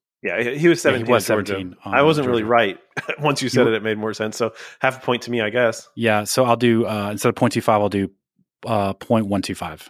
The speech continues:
Speaker 1: <laughs> No.
Speaker 2: Okay. Um, okay. God, this is hard. Uh, all right, I've got my number.
Speaker 1: My number is one hundred dollars.
Speaker 2: I've got seventy-one. I'm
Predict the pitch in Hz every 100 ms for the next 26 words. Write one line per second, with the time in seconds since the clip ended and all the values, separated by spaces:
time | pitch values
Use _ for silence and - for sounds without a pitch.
0 | - - - 135 - - 104 98 - -
1 | - - - - - 127 117 113 107 101
2 | 98 _ 120 - 110 85 - - _ _
3 | _ - 113 104 98 101 101 95 90 -
4 | 120 117 120 120 117 117 113 110 - -
5 | - _ - - 120 110 110 117 110 110
6 | 113 139 - - _ _ _ _ _ -
7 | - _ - - 113 117 123 120 104 104
8 | 104 123 180 160 160 147 147 131 113 95
9 | 85 - - _ _ _ - - _ _
10 | 117 117 - - 117 110 101 107 123 160